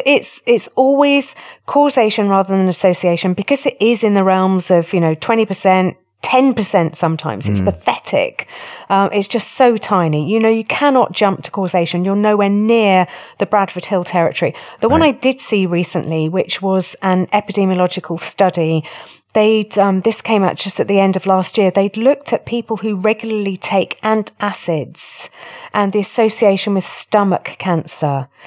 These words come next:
Speaker 2: Hmm.
Speaker 1: And in a particular group, and I can't remember exactly off the top of my head, but it was something like if you'd taken antacids daily for, may not be right, three years, you had something like a sevenfold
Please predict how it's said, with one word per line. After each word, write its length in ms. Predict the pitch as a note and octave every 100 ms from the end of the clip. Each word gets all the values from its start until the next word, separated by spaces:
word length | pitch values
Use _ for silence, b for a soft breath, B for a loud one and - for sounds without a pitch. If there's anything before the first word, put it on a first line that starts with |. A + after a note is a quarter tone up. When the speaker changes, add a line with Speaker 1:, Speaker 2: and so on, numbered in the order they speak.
| B
Speaker 2:
Hmm. 220 | - C3+
Speaker 1:
And 140 | G#3 G#3
in 100 | G#3
a 60 |
particular 520 | G#3+ - E4+ - D#4 D#4
group, 380 | G#3+ F3 E3 -
and 220 | G3 G3 -
I 80 | G3
can't 220 | - B3
remember 260 | A3 G#3+
exactly 540 | G3 - A#3+ - - G3+
off 120 | F3+
the 40 | F#3+
top 160 | F#3+
of 60 | F#3+
my 80 | F3+
head, 200 | F#3 F3
but 80 | F3
it 20 |
was 80 | G3+
something 260 | D4 D4 G#3+
like 180 | G3+ G3+
if 120 | A3
you'd 160 | G#3+
taken 320 | - B3+ C4 B3
antacids 840 | A3 G#3 G#3 F#3 - F#3+ - -
daily 600 | G3+ F#3+ G3 F#3 F#3 F#3 B B B
for, 580 | - - G3 F#3+ F#3 - _ _ - _
may 300 | G#3 G#3 G#3+
not 200 | G#3 -
be 120 | F#3+
right, 280 | F3+ F3+ -
three 260 | - G3+ F#3+
years, 580 | F3+ E3 D#3+ E3 - B B B
you 140 | G3+ G#3+
had 180 | A#3+
something 340 | - A#3+ A#3 -
like 180 | G3+ G3+
a 40 |
sevenfold 1300 | - - B3 A3+ A3+ G#3+ - - A#3 G3+ F#3+ G3 G3